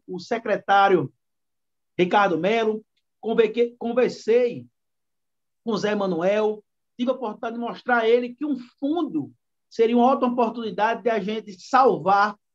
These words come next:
toda a cadeia produtiva da cultura no município do Recife. Nosso intuito é que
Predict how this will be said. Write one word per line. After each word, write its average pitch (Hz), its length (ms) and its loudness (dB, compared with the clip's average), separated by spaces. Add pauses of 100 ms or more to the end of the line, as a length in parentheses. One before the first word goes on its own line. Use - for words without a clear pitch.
(380)
toda 214 300 2
a 202 60 0
cadeia 185 600 2
produtiva 180 1000 -6
da 196 140 4
cultura 196 600 -4
no 196 120 -2
município 185 640 -4
do 185 100 2
Recife. - 420 0 (360)
Nosso 240 280 2
intuito 240 560 0
é 240 120 2
que 208 460 -10